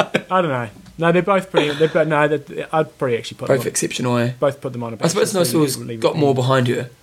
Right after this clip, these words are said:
Speaker 2: Like,
Speaker 1: Yeah.
Speaker 2: she's done more.
Speaker 1: Yeah.
Speaker 2: Chrissy probably will do just as much,
Speaker 1: Yeah.
Speaker 2: but at this stage, it's early
Speaker 1: Snowsill's
Speaker 2: days.
Speaker 1: got an Olympic gold. She's got several world titles. She basically never gets beaten, but so, so same with Chrissy. So I guess, no,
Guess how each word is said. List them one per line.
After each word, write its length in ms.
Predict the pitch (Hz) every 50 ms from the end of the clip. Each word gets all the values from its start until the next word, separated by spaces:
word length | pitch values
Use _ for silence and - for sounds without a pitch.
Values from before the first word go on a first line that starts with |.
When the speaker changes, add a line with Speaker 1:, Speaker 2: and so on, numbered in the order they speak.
| _ -
Speaker 2:
Like, 100 | 156 135
Speaker 1:
Yeah. 60 | 120
Speaker 2:
she's 120 | 143 127 120
done 200 | - 127 120 120
more. 280 | 113 107 104 107 - - -
Speaker 1:
Yeah. 220 | 202 160 123 110
Speaker 2:
Chrissy 460 | - - 143 - 143 120 110 113 - - - -
probably 220 | - 160 139 131 123
will 200 | 120 143 151 147
do 120 | 131 127
just 220 | 120 - 123 - 123
as 80 | 120 123
much, 360 | 131 127 120 135 - - -
Speaker 1:
Yeah. 100 | 175 151 156
Speaker 2:
but 80 | -
at 60 | - 151
this 140 | 165 170
stage, 260 | - - - 110 107 -
it's 220 | - - - -
early 200 | 165 156 151 -
Speaker 1:
Snowsill's 140 | - 147 135 127
Speaker 2:
days. 140 | 113 113
Speaker 1:
got 180 | 123 127 123 135
an 120 | 135 - - 131 131 147
Olympic 280 | 160 160 - 139 131
gold. 380 | - 143 135 135 131 131 123 -
She's 140 | - 120 -
got 280 | 127 123 - - -
several 360 | - - - 160 139 135 127 123
world 240 | 123 123 117 113 -
titles. 580 | 135 123 120 120 120 117 117 113 - - - - - - - - - -
She 120 | - 120
basically 500 | 123 - 147 151 139 - 135 - 123 117
never 180 | 120 120 113 113
gets 180 | 120 123 -
beaten, 280 | - - 127 127 123 120
but 140 | 120 - -
so, 260 | - 139 117 107 113 -
so 220 | - - 135 127 -
same 260 | - - 139 117 110
with 80 | 110 104
Chrissy. 340 | - - 127 - - 127 110
So 260 | - - 123 117 113
I 140 | 120 127 127
guess, 380 | 127 143 123 - - - - - -
no, 160 | 127 110 -